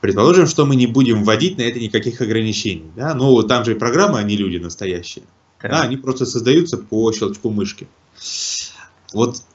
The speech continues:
Speaker 1: э, есть много там версий того, как закончится человечество, да, там, не знаю, какой-то страшный вирус, или там ядерная война, или там создадут какой-нибудь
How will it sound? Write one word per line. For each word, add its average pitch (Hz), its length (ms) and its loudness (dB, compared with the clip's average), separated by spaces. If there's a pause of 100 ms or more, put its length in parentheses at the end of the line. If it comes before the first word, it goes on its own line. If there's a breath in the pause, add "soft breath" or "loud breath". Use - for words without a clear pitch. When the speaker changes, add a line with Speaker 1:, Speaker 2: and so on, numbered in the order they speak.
Speaker 1:
э, 117 400 2
есть 135 280 2
много 113 200 2
там 107 160 0
версий 143 320 4
того, 110 280 2
как 113 240 0
закончится 104 520 -6
человечество, 98 760 -6
да, 107 120 -6
там, 101 320 -8
не 95 100 -10
знаю, 90 220 -8
какой-то - 300 -4
страшный 123 400 -2
вирус, - 540 -4 (520 soft breath)
или 104 280 2
там 90 540 -4 (200)
ядерная 107 540 2
война, 92 640 0
или 101 220 -6
там 98 240 -2
создадут 104 520 -2
какой-нибудь 95 600 -4